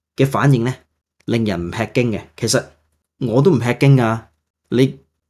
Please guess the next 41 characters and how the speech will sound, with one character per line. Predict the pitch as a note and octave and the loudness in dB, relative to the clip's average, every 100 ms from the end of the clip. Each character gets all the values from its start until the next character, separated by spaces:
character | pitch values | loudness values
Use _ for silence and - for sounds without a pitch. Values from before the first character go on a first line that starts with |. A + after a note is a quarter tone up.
| _ | _
講 | - C#3+ | -2 0
到 | D3 | 2
咁 | B2+ B2 | 0 -2
癲 | - C#3+ | 0 0
嘅 | B2+ | 0
話， | A2 | -2
中 | C3 C3 | -2 -2
國 | B2+ | -4
梗 | G#2+ A#2 | -4 -6
係 | |
反 | G#2 G#2+ | -4 -4
應 | A2 | -6
大 | G2+ G2+ - | -6 -6 -4
㗎 | D3+ C3+ C#3 | -2 0 0
啦。 | D3 - _ _ _ _ | -2 -8 _ _ _ _
<laughs> | _ _ _ _ | _ _ _ _
中 | - G3+ | 0 2
國 | F3 | 4
官 | - F3+ | 4 2
員 | G2+ | 0
就 | F#2+ F#2+ | -6 -8
話 | G2+ A#2 - _ _ | -6 -8 -12 _ _
，aukus | - F3 D3 G2 - | -4 -4 -4 -10 -8
呢 | C#3 | -4
個 | D3 | -2
聯 | G2+ | -4
盟 | E2+ E2 | -6 -6
呢， | C3+ C#3+ - _ _ _ | -6 -8 -12 _ _ _
做 | C3 B2+ | -2 0
嘅 | B2+ | 0
協 | A#2+ B2+ | -2 -4
議， | G2+ A#2 | -6 -8
即 | - | -8
係 | - - G2+ F2+ - _ _ _ | -10 -10 -10 -10 -12 _ _ _
整 | - G2+ C3+ | -10 -4 -4
八 | B2+ G#2 | -2 -4
艘 | - E2 F#2+ | -6 -6 -4
核 | A#2+ G#2+ | -4 -6
潛 | - E2+ | -10 -12
艇 | E2 F2+ | -10 -10
呢， | A2 | -10